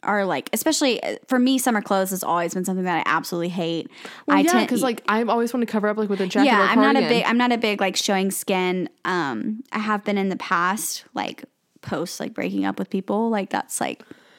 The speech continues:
Speaker 1: a
Speaker 2: The
Speaker 1: great
Speaker 2: revenge
Speaker 1: time.
Speaker 2: outfit?
Speaker 1: The reg-, <laughs> revenge outfits. But, um, yeah, I'm not a big, like, shower of skin, but I know that's, like, very trendy right now. And so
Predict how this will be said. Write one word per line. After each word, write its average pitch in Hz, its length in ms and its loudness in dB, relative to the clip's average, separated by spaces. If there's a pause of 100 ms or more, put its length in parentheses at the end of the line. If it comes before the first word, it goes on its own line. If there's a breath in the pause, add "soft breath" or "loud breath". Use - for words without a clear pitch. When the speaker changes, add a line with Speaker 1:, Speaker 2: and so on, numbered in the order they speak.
(360 loud breath)
Speaker 1:
a 208 80 2
Speaker 2:
The 202 160 0
Speaker 1:
great 220 180 4
Speaker 2:
revenge 202 240 4
Speaker 1:
time. 196 300 4
Speaker 2:
outfit? 269 240 2
Speaker 1:
The 208 100 4
reg-, 202 400 0
<laughs> - 40 2
revenge 208 460 2
outfits. 247 500 0
But, 202 280 0
um, 190 340 0 (560 loud breath)
yeah, 220 200 4
I'm 196 120 2
not 233 120 2
a 247 80 0
big, 226 240 0
like, 190 180 0
shower 196 380 0
of 185 120 -4
skin, 185 540 0
but 180 320 -2 (300 loud breath)
I 202 100 2
know 208 100 2
that's, 196 220 0
like, 190 140 -4
very 196 200 0
trendy 185 360 -2
right 185 200 -2
now. 185 360 0
And 190 200 -2
so 180 480 0